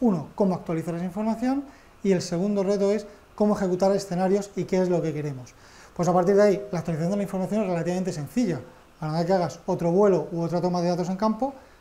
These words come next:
se sobrescribe la información y se sirve. Ya tenemos nuestro gemelo actualizado. Y los escenarios de simulación es la parte más importante que hay.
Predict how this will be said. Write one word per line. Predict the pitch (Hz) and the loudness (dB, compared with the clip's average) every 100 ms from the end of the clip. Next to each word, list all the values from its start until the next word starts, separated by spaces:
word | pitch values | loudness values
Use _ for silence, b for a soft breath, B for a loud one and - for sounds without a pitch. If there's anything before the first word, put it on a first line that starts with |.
| B | B
se | - 180 | -4 -2
sobrescribe | 180 165 160 202 | 0 -2 0 0
la | 190 | 0
información | 180 180 175 196 214 247 220 | -2 -4 -4 -4 -4 -4 -6
y | |
se | - 147 | -8 -6
sirve. | 185 139 131 - b b - | -6 -6 -8 -16 b b 0
Ya | 190 | 2
tenemos | 196 208 | 4 4
nuestro | 208 175 165 | 2 -2 -4
gemelo | 175 185 180 | -4 -2 -2
actualizado. | 175 151 139 156 127 - B B B B B B | -4 -6 -6 -8 -8 -14 B B B B B B
Y | 190 | 4
los | 180 156 | 4 2
escenarios | 143 180 208 214 | -2 2 4 4
de | 196 | 2
simulación | 196 196 180 208 220 | 0 0 2 2 2
es | 175 | 2
la | 165 | 2
parte | 180 180 180 | 2 0 0
más | 165 180 196 - | 2 2 2 -2
importante | 180 156 151 151 143 139 | -6 -6 -6 -8 -8 -8
que | 139 | -8
hay. | 131 | -12